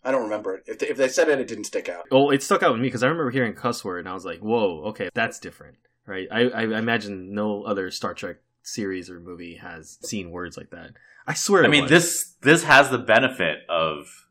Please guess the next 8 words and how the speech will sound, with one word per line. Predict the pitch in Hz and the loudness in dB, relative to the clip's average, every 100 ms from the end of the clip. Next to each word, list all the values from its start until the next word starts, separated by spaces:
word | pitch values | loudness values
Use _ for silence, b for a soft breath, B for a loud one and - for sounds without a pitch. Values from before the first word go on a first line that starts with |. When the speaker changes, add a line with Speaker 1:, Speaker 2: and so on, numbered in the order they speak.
| _ | _
Speaker 3:
not | 87 85 87 85 | -4 0 0 0
being | 87 82 | -2 -2
on | 80 78 | -4 -6
T | - 80 | -8 -8
V. | 82 76 - _ | -6 -6 -8 _
Speaker 2:
Yeah. | 117 95 - _ _ _ _ _ _ - | -2 0 -2 _ _ _ _ _ _ -14
Speaker 3:
So | - 90 80 78 78 76 80 _ _ _ _ | -2 0 0 -2 -6 -8 -14 _ _ _ _
that, | 87 82 | -4 -4